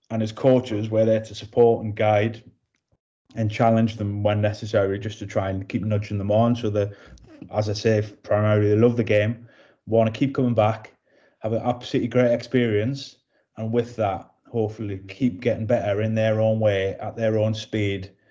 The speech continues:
Um, and, uh, in terms of if you're thinking from a real player development, wanna, wanna develop, uh, professional players, again, there's not one path that, that, like, it's not one,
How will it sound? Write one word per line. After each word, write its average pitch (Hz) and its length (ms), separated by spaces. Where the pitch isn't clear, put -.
Um, 95 400
and, 120 120
uh, 110 120
in 120 120
terms 139 320
of 127 80
if 113 140
you're 120 100
thinking 131 300
from 123 140
a 117 60
real 110 200
player 110 200
development, 107 460
wanna, 107 260
wanna 110 200
develop, 107 500
uh, 95 160
professional 104 540
players, 101 340
again, 104 460
there's 104 120
not 120 160
one 127 280
path - 500
that, - 300
that, 101 280
like, 95 160
it's - 100
not - 140
one, 107 320